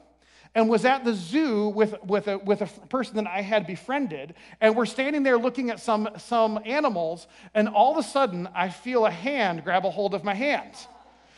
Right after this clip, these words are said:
And I'm like, "The only time I hold a man's hand is when we're praying in a circle at church." This feels very uncomfortable to me. I was like, "It, it's hot, it's sticky. I don't want to be touching anyone, especially not this man." Like,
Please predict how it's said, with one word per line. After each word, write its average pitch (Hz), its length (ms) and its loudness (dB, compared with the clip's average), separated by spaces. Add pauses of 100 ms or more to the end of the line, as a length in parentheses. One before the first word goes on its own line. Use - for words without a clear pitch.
(220)
And 226 180 10
I'm 262 160 6
like, 262 240 4
"The 208 140 -6
only 277 280 4
time 277 300 2
I 233 60 6
hold 226 260 2
a 196 60 4
man's 180 420 0
hand 269 240 0
is 208 100 2
when 175 160 -2
we're 170 120 0
praying 214 340 -2
in 214 80 0
a 190 80 -2
circle 196 400 -4
at 190 80 -4
church." - 540 -6 (760)
This 294 220 6
feels 208 280 4
very 175 360 0
uncomfortable 226 640 4
to 220 140 2
me. 196 200 -2 (600)
I 240 160 10
was 277 180 4
like, 240 260 4
"It, 220 200 6
it's 220 200 -2
hot, 285 440 6
it's - 140 -10
sticky. 294 380 -2
I 226 180 6
don't 330 160 4
want 214 180 6
to 214 80 -2
be 196 100 -2
touching 180 400 -2
anyone, 254 500 4
especially 277 460 0
not 185 240 0
this 208 140 -2
man." 330 440 4 (320)
Like, 208 180 4